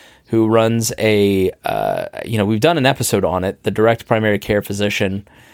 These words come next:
where you pay 'em, like, a hundred, two hundred bucks a month. You go in and see them. They're your doctor. They run panels all the time. They help you achieve your goals. They get your weight down. They get you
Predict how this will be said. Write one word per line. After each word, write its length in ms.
where 120
you 60
pay 140
'em, 80
like, 160
a 80
hundred, 320
two 100
hundred 200
bucks 240
a 40
month. 480
You 100
go 200
in 60
and 120
see 140
them. 180
They're 120
your 140
doctor. 540
They 120
run 300
panels 340
all 120
the 100
time. 340
They 80
help 260
you 100
achieve 300
your 120
goals. 580
They 80
get 180
your 80
weight 220
down. 360
They 80
get 220
you 280